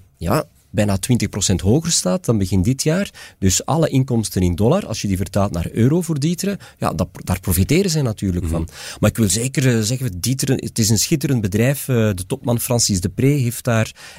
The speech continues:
Speaker 1: eindelijk de situatie opgekuist van, eh, zijn voorganger, de brokkenpiloot, eh,
Speaker 2: <laughs>
Speaker 1: Axel Miller,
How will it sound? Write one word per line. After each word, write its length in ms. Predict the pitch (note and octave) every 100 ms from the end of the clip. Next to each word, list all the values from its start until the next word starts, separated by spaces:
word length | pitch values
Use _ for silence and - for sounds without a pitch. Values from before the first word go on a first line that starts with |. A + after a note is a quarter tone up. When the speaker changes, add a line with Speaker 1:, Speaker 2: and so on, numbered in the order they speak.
| _
Speaker 1:
eindelijk 420 | C3+ D3 D3 B2+
de 60 | A2
situatie 640 | - G#2 G#2+ A#2 C#3+ A2 A2+
opgekuist 640 | A#2+ C#3 C3 B2 C3+ -
van, 300 | A#2 G#2+ G2
eh, 60 |
zijn 220 | F#2 G#2 F2
voorganger, 480 | G2+ C3 C3+ C3
de 120 | G2+ E2+
brokkenpiloot, 720 | C#3+ C#3 - A2+ A2 G#2+ -
eh, 260 | G2+ F#2+ -
Speaker 2:
<laughs> 40 |
Speaker 1:
Axel 360 | - - - A2+
Miller, 460 | G2+ F#2+ G#2+ C#3+